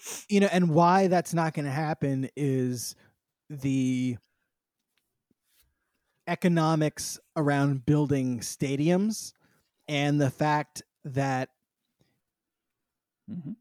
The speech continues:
Speaker 1: teams and others have figured out th-, that they can make arguments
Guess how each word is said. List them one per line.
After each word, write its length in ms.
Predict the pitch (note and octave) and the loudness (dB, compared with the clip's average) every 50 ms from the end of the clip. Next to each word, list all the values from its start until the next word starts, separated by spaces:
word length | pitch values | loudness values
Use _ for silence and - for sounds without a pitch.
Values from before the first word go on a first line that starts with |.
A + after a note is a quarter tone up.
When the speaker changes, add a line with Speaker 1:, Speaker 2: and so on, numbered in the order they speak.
| _ _ _ _ | _ _ _ _
Speaker 1:
teams 640 | - - F#3 F#3+ F#3 F#3 F#3 F3+ F3+ F3+ F3+ E3+ - | -8 -2 2 4 6 6 6 6 4 4 2 0 0
and 80 | D#3 D3+ | 0 2
others 340 | D#3 D3+ E3 E3 D#3+ C#3+ - | 4 4 4 4 4 2 0
have 160 | D#3 C#3 A#2+ | -2 -4 -4
figured 460 | - - D#3+ D#3 C3 C#3+ D3 D3 C#3 | -2 0 0 0 2 2 2 4 4
out 340 | C#3 C3+ C3+ C#3+ D#3 - - _ _ _ _ _ _ _ _ _ _ _ _ _ _ _ _ _ _ _ _ _ _ _ _ _ | 2 0 0 0 -2 -4 -6 _ _ _ _ _ _ _ _ _ _ _ _ _ _ _ _ _ _ _ _ _ _ _ _ _
th-, 100 | D#3 C#3+ C3+ C3 B2+ C3 - _ _ E3+ D3 | -18 -16 -16 -16 -18 -18 -20 _ _ -8 -4
that 280 | D#3 C#3+ C3+ C3+ - _ _ _ _ _ _ _ _ _ D#3 | -4 -2 -2 -4 -6 _ _ _ _ _ _ _ _ _ -14
they 160 | C3+ D#3 D3+ D3+ | -6 -4 -4 -2
can 200 | - D3+ D3+ D3+ | 0 0 2 2
make 260 | D3+ D3 - - _ _ _ _ _ _ _ - | 2 0 -2 -6 _ _ _ _ _ _ _ -6
arguments 840 | C#3+ D3+ D#3 D#3 C3+ D3+ D#3 D3+ D#3 D#3+ E3+ - - - - - | 0 2 2 4 4 4 2 4 2 0 -2 -4 -8 -12 -12 -14